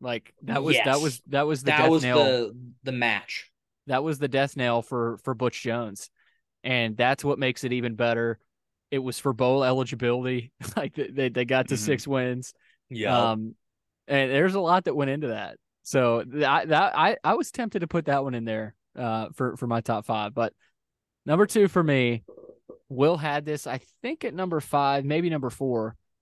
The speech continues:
Speaker 1: the two thousand eight Music City Bowl, number five.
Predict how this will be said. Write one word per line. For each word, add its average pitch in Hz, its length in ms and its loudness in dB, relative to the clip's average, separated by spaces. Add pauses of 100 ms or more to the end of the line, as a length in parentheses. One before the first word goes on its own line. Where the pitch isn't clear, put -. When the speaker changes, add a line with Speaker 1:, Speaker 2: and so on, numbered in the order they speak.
(400)
Speaker 1:
the 139 60 -6
two 175 160 0
thousand 156 320 2
eight 139 160 0
Music 123 260 -4
City 113 220 -4
Bowl, 82 260 -6 (520)
number 131 200 0
five. 98 400 -2